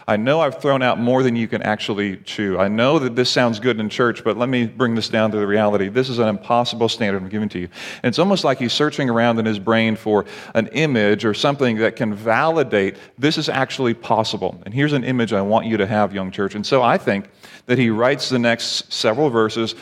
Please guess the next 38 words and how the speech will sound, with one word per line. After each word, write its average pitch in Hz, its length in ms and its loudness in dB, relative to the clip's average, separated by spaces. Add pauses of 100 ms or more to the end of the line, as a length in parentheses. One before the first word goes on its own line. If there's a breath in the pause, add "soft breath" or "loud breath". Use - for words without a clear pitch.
(280 loud breath)
to 139 100 0
reinforce 143 800 0
actually 131 400 -2
the 104 120 -2
things 175 480 -2
that 147 120 2
I 127 80 4
just 135 320 -2
wrote 147 180 0
about 110 280 2
in 101 40 -6
verses 110 300 -2
one 107 140 -2
to 107 60 -4
four. 110 280 0 (320 loud breath)
I 104 80 0
want 123 320 0
to 175 60 -4
be 156 100 -4
true 165 220 -4
for 139 100 -8
you 117 160 -2
because 110 340 -4
they 107 140 0
have 143 320 -2
been 160 160 -2
true, 95 400 -2 (540 soft breath)
are 107 40 0
the 101 60 2
very 101 200 4
person 135 360 0
who 107 80 -2
came 101 280 -4
to 101 80 -10
save 101 520 -2
you 98 300 -4
and 92 140 -6
establish - 720 -6